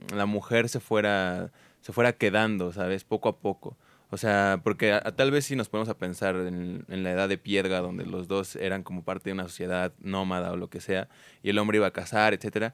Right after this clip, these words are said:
O sea, ¿tú crees que eso es tan relevante? Porque han pasado miles y miles de años, pero sería interesante ver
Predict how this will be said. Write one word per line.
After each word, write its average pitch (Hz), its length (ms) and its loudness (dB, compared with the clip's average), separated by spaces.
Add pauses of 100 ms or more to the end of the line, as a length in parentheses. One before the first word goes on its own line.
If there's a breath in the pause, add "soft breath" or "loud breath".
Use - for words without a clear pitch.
(260 soft breath)
O - 20 -20
sea, 113 100 0
¿tú 139 140 2
crees 151 220 4
que 151 260 0
eso 120 220 2
es 139 100 0
tan 135 260 4
relevante? 110 800 2
Porque 120 220 -2
han 143 80 2
pasado 160 300 2
miles 151 420 0
y - 20 -2
miles 113 320 0
de 101 80 2
años, 104 460 -2 (280 soft breath)
pero 110 140 6
sería 117 220 4
interesante 120 840 2
ver 113 300 2